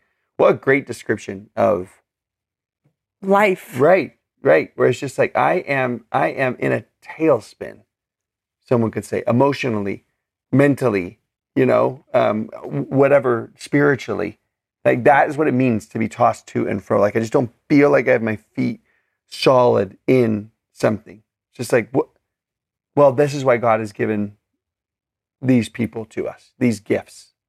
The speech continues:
Speaker 1: They're gifts from on high in order to bring this about, you know,
Speaker 2: Mm.
Speaker 1: which is cool.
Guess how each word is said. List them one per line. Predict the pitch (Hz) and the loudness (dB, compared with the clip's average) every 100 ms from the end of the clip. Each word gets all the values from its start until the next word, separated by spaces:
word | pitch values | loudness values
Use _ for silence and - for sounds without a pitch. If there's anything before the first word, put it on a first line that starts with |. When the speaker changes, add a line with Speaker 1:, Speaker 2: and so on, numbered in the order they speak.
| _ _ | _ _
Speaker 1:
They're | 123 113 | -2 -2
gifts | 95 98 - - | 0 -2 -2 -6
from | - 127 117 | -2 0 0
on | 104 | -2
high | 101 82 - _ _ _ _ | -2 -4 -6 _ _ _ _
in | 123 | 0
order | 120 107 107 | 0 0 -2
to | - 110 - - - | -2 -2 -2 -6 -4
bring | 120 113 | -2 -2
this | 110 | -4
about, | 101 87 - _ _ | -4 -4 -6 _ _
you | 120 | -8
know, | 107 233 | -2 -2
Speaker 2:
Mm. | 180 | -2
Speaker 1:
which | 107 | -6
is | 104 | -10
cool. | - 101 80 | -4 -4 -4